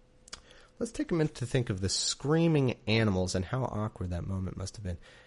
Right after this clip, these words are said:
Adam and Eve are just sitting there. They're all dejected. "Oh, man, uh, we really screwed this one up." God's over in the back making them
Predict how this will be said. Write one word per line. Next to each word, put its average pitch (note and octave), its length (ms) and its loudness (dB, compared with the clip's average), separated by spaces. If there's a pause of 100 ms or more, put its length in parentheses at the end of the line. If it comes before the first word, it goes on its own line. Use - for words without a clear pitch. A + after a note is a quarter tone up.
Adam G2 280 2
and F2+ 80 2
Eve F2 220 0
are F2 60 -2
just E2+ 200 -6
sitting F2 320 -4
there. E2+ 140 -4
They're E2+ 180 -6
all F2 140 -6
dejected. E2 720 -6 (520)
"Oh, F2 180 -4
man, E2+ 460 -4 (220)
uh, F#2 80 -4
we G#2 140 0
really F2+ 560 -2
screwed F2+ 480 -6
this F2+ 200 -4
one F2 200 -4
up." F2 240 -4 (880)
God's F#2 260 0
over F#2 200 0
in F2 60 0
the F2 60 -2
back E2+ 260 -2 (320)
making F2+ 340 -2
them E2 120 -4